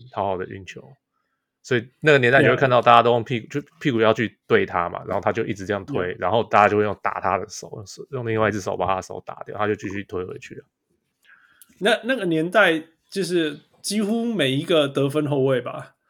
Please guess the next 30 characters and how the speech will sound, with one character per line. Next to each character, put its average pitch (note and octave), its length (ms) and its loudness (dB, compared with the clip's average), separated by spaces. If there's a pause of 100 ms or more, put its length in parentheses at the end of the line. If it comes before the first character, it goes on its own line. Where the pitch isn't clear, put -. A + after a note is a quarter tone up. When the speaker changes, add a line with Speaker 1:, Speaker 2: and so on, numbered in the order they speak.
(120)
Speaker 1:
每 A2+ 180 -2
个 B2 80 0
后 F3 160 6
卫 C3+ 180 10
被 D4 140 10
他 C#3+ 140 12
守 - 80 2
到 C4+ 80 6
的。 - 0 -
Speaker 2:
那， - 0 -
那 A#3+ 100 6
个 - 0 -
年 - 40 -4
代 B3 80 4
几 B3+ 120 10
乎 D4+ 180 10
每 G#3 220 8
一 C#4 40 10
个 A#3 200 8
会 A#3+ 260 6
打， B2+ 480 -2 (240)
会 C4 180 4
打 C3+ 600 2
的， D3 380 2 (240)
那 A#3 200 6
时 A3 80 6
候 B3 80 8
得 F#3 180 6
分 G#3 220 4
王 D3+ 300 0